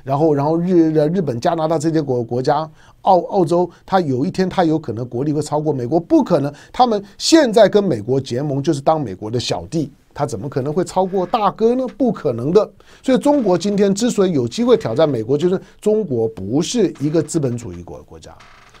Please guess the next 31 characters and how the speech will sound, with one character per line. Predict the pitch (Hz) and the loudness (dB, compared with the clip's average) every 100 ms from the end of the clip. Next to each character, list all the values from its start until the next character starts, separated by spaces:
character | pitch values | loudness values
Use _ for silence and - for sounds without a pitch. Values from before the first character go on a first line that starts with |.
| _ | _
中 | - 262 | 2 2
国 | 202 160 | 4 2
就 | 156 233 | 6 4
是 | - 196 | 4 0
因 | 185 | 0
为 | 190 | 2
它 | 147 170 | 2 0
是 | 160 | 0
一 | |
个 | 139 | 0
社 | 185 | 0
会 | 156 147 | 2 0
主 | 107 | 0
义 | 123 | -6
国 | 117 110 | -4 -2
家， | 139 139 - | 0 0 -2
它 | - | -2
走 | 240 165 147 | 0 2 0
出 | 254 | 2
了 | 240 | 4
一 | 226 | 4
个 | 202 | 2
不 | 208 320 | 2 2
同 | 277 151 147 | 2 0 0
的 | 175 | 0
发 | 208 214 | 2 2
展 | 165 | 0
路 | 151 180 | -2 0
线 | 175 160 | 0 0
之 | 170 | 0
后， | 190 | -2